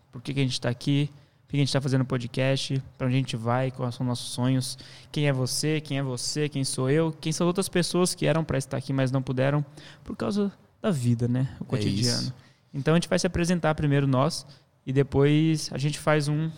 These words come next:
Speaker 1: cada vez, tipo assim, vai tá sempre mudando, porque,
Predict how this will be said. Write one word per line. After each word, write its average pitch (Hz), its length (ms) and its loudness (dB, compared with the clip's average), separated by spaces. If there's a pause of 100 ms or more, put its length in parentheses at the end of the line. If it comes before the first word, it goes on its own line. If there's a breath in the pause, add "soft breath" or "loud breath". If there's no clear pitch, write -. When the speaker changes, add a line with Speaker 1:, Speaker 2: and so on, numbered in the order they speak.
(160)
Speaker 1:
cada 175 220 4
vez, 175 240 2
tipo 185 160 2
assim, 165 160 2
vai 139 100 2
tá 156 120 2
sempre 233 240 -2
mudando, 214 420 2
porque, 190 340 0